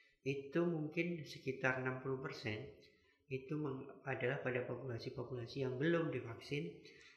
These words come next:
atau yang sudah divaksin tetapi belum lengkap. Oleh karena itu,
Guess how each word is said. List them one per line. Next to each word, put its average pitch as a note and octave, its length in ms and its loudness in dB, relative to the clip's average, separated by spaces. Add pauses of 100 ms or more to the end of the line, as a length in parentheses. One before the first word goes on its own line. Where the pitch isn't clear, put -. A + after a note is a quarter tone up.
atau C#3+ 240 2
yang D3+ 160 4
sudah D#3+ 240 2
divaksin C3+ 560 0
tetapi C3 400 -2
belum C#3 320 4
lengkap. A#2+ 400 -6 (1080)
Oleh B2 200 4
karena A2+ 240 2
itu, D3+ 480 0